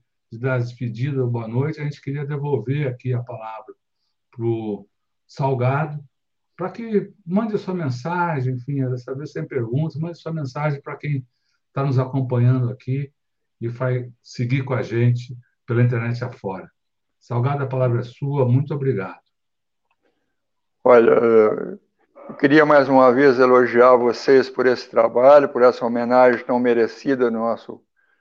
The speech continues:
Speaker 2: companheiro Sérgio Rubens. Eu não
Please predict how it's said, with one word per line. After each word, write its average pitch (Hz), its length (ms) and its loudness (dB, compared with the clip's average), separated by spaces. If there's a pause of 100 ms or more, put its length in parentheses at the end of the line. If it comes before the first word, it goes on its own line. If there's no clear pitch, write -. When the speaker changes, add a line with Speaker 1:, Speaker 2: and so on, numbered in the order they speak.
(280)
Speaker 2:
companheiro 120 720 4
Sérgio 113 400 2
Rubens. 139 500 -4 (580)
Eu 135 220 4
não 135 840 -4